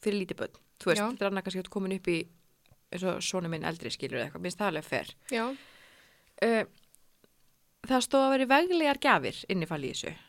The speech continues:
Speaker 2: Mhm.
Speaker 1: Hva-, hvað finnst þér um þessi vegleg gjöf?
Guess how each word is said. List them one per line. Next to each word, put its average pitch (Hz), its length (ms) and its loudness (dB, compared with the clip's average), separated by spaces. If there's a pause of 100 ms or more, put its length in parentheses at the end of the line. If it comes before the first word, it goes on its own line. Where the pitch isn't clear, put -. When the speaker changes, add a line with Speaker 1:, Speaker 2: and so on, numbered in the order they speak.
(280)
Speaker 2:
Mhm. 208 160 -2 (200)
Speaker 1:
Hva-, 277 240 6
hvað 294 200 6
finnst 285 160 -4
þér 285 100 2
um 240 60 -2
þessi 226 160 0
vegleg 190 300 2
gjöf? - 260 -2